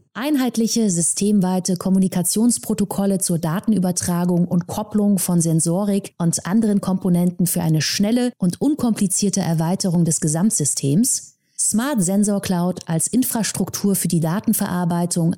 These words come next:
Analyse und Übertragung auf andere Systeme. Ziel des Konsortiums im Projekt fünf G Sens Pro ist es dabei, eine flexible Produktionsumgebung zu schaffen,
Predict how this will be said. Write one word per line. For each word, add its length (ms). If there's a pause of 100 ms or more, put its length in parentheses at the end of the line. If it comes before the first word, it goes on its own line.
Analyse 720
und 220
Übertragung 720
auf 200
andere 320
Systeme. 600 (920)
Ziel 320
des 220
Konsortiums 800
im 180
Projekt 420
fünf 360
G 160
Sens 280
Pro 400 (160)
ist 220
es 140
dabei, 480
eine 240
flexible 640
Produktionsumgebung 1160
zu 120
schaffen, 460